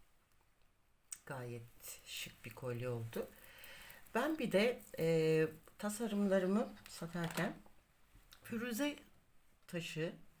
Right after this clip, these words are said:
nazar kolyemi bana anlatılan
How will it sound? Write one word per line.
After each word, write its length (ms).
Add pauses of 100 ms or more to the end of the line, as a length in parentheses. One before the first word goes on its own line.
(180)
nazar 420
kolyemi 600 (1120)
bana 320
anlatılan 840